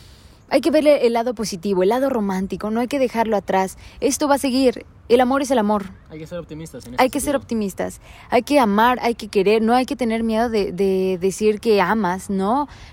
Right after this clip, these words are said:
Speaker 1: De demostrar tu amor, sino hay que buscar las formas, y qué mejor que la literatura para poder apoyarnos en esto, ¿no? Entonces, les invitamos a que este catorce de febrero, y no nada más este catorce de febrero, sino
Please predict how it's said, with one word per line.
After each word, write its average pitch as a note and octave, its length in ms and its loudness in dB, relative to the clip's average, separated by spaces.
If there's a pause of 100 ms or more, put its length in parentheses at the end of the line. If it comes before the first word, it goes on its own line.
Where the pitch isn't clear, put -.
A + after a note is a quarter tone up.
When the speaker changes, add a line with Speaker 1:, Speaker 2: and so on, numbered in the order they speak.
Speaker 1:
De G#3 140 4
demostrar A3 480 0
tu A#3+ 80 -2
amor, G3 300 0
sino G#3+ 360 -2
hay B3 180 0
que C#4+ 340 0
buscar A#3 380 -2
las C#4+ 180 -2
formas, C#4 400 0
y G3+ 60 -8
qué C#4 120 -2
mejor C#4+ 400 -2 (420)
que A3 120 4
la A#3+ 140 4
literatura G#3 600 2
para F#3 220 0
poder F#3 280 2
apoyarnos F#3 600 -2
en E3+ 140 -6
esto, - 240 -14 (120)
¿no? C4 340 -2 (400)
Entonces, G#3 440 0
les A3+ 160 -4
invitamos C4+ 540 -4
a G#3 160 -2
que F#3+ 440 -2
este B3+ 160 -2
catorce A#3 340 -2
de A#3+ 80 -2
febrero, G#3+ 360 0
y C#4+ 60 -2
no B3 120 -2
nada C4+ 200 0
más B3+ 160 -4
este B3+ 160 -8
catorce G3 320 -6
de G#3+ 60 -6
febrero, F#3 420 -4
sino G3+ 280 -6